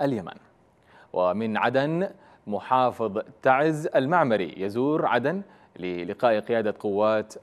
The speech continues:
التحالف العربي. وأيضا من العناوين: الحكومة اليمنية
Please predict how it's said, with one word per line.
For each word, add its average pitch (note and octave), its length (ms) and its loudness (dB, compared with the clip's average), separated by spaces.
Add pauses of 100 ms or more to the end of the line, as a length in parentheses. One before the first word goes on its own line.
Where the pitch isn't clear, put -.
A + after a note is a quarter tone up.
التحالف F#2+ 760 -2
العربي. F2 400 0 (680)
وأيضا E3 600 8
من D#3+ 100 0
العناوين: B2 680 2
الحكومة B2+ 460 -2
اليمنية B2 540 -2